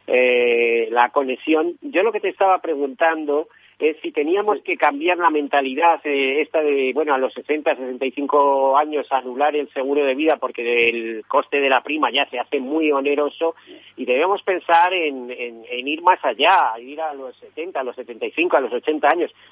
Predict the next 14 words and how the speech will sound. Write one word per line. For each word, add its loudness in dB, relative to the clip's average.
a 6
lo 0
mejor -2
reduciendo -2
el -10
capital 0
para 0
que -6
la 2
prima 0
no 0
sea 0
tan -2
elevada, 2